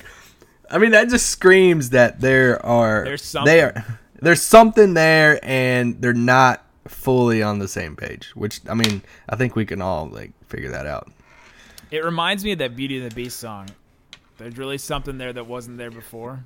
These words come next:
Speaker 1: <laughs> Did you really just quote Beauty and the Beast? <laughs>
Speaker 2: Like, there's just something, man. And it's not something sweet and almost kind. And he was mean and she was,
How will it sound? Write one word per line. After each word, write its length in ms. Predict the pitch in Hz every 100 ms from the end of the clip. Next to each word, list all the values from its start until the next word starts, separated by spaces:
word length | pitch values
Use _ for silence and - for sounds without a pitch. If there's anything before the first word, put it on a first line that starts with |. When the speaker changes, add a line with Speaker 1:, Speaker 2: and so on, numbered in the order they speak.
| _ _ _ _
Speaker 1:
<laughs> 220 | - - 143 123 - - -
Did 120 | 113
you 160 | 120 120
really 180 | 151 131
just 220 | 135 -
quote 220 | - 110 -
Beauty 220 | 113 117
and 80 | 113
the 60 | 120
Beast? 480 | - - - - - _
<laughs> 140 | 277 - 175 254 214 -
Speaker 2:
Like, 220 | 147 151
there's 220 | 180 180 160
just 200 | 156 -
something, 420 | 160 147 127 123
man. 200 | 120 113
And 160 | 131 143
it's 160 | 147
not 280 | 160 170 190
something 280 | 170 156 143
sweet 380 | - 147 135 123
and 120 | 127
almost 280 | 123 123 -
kind. 440 | 127 113 113 110 - _ _ _ _ _
And 460 | 127 123 120 117 117 _ _ _
he 220 | - 143
was 180 | 135 120
mean 240 | 131 123
and 160 | 123 131
she 200 | - 143
was, 340 | 127 123 -